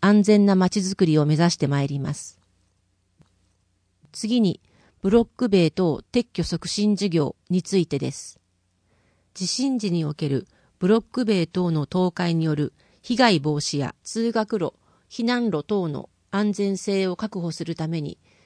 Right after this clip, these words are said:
道路に面する特に危険なブロック塀等の撤去工事に関する補助金を増額し、災害から命を守る対策を進めてまいります。以上の事業を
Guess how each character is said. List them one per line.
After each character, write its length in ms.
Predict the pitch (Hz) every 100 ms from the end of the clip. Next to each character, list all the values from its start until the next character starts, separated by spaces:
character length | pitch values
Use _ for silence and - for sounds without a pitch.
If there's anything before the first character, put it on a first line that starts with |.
| _ _
道 220 | - 262 240
路 120 | 190
に 100 | 165
面 240 | 170 175
す 140 | - 170
る 200 | 156 - _ _ -
特 240 | 269 240
に 140 | 175
危 100 | -
険 200 | - 202
な 160 | 208 208
ブ 120 | 175
ロ 120 | 202
ッ 60 | 208 _
ク 140 | 220
塀 220 | 180 165
等 280 | - 190 165
の 200 | 147 - _
撤 140 | - 170 _
去 160 | 240 226
工 240 | 240 220
事 120 | 170
に 120 | 156
関 260 | - 180 175
す 140 | -
る 100 | 165
補 120 | 147 165
助 140 | 170
金 320 | - 170 160
を 160 | 156 - _
増 220 | 175 202
額 220 | 185 180
し、 280 | - 180 175 _ _ _ _
災 300 | - 226 220
害 220 | 220 220
か 140 | 208
ら 180 | 196 196 _
命 380 | 226 254 - 185
を 100 | 160
守 320 | 151 165 160
る 80 | - -
対 200 | 196 185
策 280 | 185 185 175
を 40 |
進 280 | - 180 185
め 80 | 175
て 100 | 165
ま 180 | 165
い 60 | 160
り 100 | 156
ま 140 | 151 160
す。 280 | - - _ _ _ _ _ _ _ _ _ _ -
以 120 | 254
上 240 | 254 226
の 140 | 185 156
事 180 | 175
業 240 | 190 175 147
を 220 | 131 -